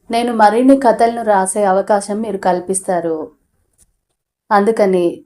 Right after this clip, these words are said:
తప్పకుండా మీరు కామెంట్ చేయడం మర్చిపోవద్దు. మరి నేను రాసిన తొలి కథానిక అంతా మన మంచికే. వినండి, అంతా మన మంచికే. చచ,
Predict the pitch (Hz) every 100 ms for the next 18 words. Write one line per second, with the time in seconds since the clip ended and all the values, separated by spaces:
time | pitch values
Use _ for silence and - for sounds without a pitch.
0 | 208 202 247 247 214 233 220 196 196 180
1 | 185 185 190 175 170 170 165 - 151 175
2 | 165 160 202 339 427 - _ _ _ _
3 | _ _ _ _ _ _ 214 202 185 170
4 | 175 220 233 240 226 190 196 226 226 220
5 | 196 220 220 190 185 180 175 175 202 370
6 | - _ _ _ _ _ _ _ 202 214
7 | 247 262 262 254 196 190 190 190 190 180
8 | 165 156 - _ _ _ 196 190 185 175
9 | 185 311 415 _ _ _ _ _ - 202
10 | 226 247 262 269 240 190 196 196 190 185
11 | 175 160 156 - _ _ _ _ _ _
12 | _ _ _ _ _ _ _ _ _ -
13 | 247 226 277